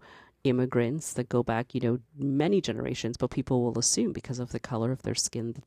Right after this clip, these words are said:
they aren't Canadian. And, you know, these, that history of enslavement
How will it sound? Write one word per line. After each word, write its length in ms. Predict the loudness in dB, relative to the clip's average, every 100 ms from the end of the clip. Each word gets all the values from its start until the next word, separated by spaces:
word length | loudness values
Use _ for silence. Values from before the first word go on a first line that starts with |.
| -4
they 200 | -2 -2 0
aren't 340 | 0 0 -8 -20 _ _ _ _ _ _
Canadian. 600 | 0 2 2 0 -2 -4 -6 -14 -18 -18 -20 -20 _
And, 500 | 6 6 6 4 2 0
you 100 | 2
know, 300 | 4 4 0 _ _ _ _ -12 -12 -16 _ _ _ _ _ _ -10 4
these, 840 | 8 8 8 8 8 6 4 2 -2 -18 -20 _ _ _ _ _ _ _ _ _ _ _ _ _ 4
that 240 | 8 6
history 720 | 8 8 8 8 6 6 6 4
of 180 | 2 2
enslavement 1300 | 0 2 4 4 2 2 4 4 4 6 6 4 -2